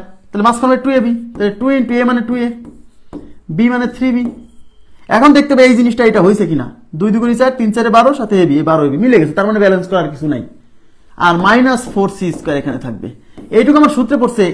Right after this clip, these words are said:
এ মাইনাস বি এর হোল স্কয়ার, এ মানে টু এ মাইনাস থ্রি বি এর হোল স্কয়ার মাইনাস এই ফোর সি স্কয়ার মানে টু সি এর হোল স্কয়ার। ক্লিয়ার? এবার এইটুকু হলো এ, এইটুকু হলো বি, তার মানে এ স্কয়ার মাইনাস বি স্কয়ার, আবার সূত্রে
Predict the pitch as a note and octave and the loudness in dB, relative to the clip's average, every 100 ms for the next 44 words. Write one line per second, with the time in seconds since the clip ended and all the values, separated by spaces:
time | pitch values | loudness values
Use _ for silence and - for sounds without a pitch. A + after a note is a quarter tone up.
0 | G#3 A3+ A3 A3 A3+ G3 G3 F#3+ - C3+ | 0 0 0 0 0 2 0 -2 -4 -2
1 | D3+ G#3 G#3 G#3+ G#3+ G#3 A3 B3 D4+ E4 | -2 0 0 -2 -4 -4 0 2 0 -2
2 | - - - - - - _ - E3+ F#3 | -12 -20 -18 -18 -20 -20 _ -4 -2 0
3 | G3+ G3+ - - G3+ A3+ A#3+ A#3+ A#3 - | 0 -2 -8 -4 -2 0 0 0 -2 -4
4 | C#4+ F4 - - - - - D#3 G3+ C4+ | -6 -6 -12 -16 -16 -16 -14 -4 0 2
5 | B3 A#3+ A#3 C4+ D4+ D4 C4+ - A#3 A3 | 0 0 0 0 0 0 -2 0 0 0
6 | G#3+ - G#3+ G#3 A#3 A#3+ D#3 C3+ - A2+ | -4 -4 -6 -4 -2 -2 -2 -6 -8 -10
7 | - B3+ B3+ B3 - - - - G3+ A3+ | -4 0 0 -4 -18 -20 -20 -8 0 2
8 | A3 B3+ C#4 C4 D4 E4+ G3 G3+ G#3+ G#3+ | 2 2 2 6 6 4 0 -4 0 0
9 | F3 G3 G#3 E3+ G3 A#3 - C#4+ D4+ A3+ | 0 0 0 0 0 -2 0 2 2 2
10 | G3 A#3+ G3+ F#3+ E3+ E3 F#3 C4+ - G#3+ | 0 -2 -2 -4 -4 -2 2 2 0 -4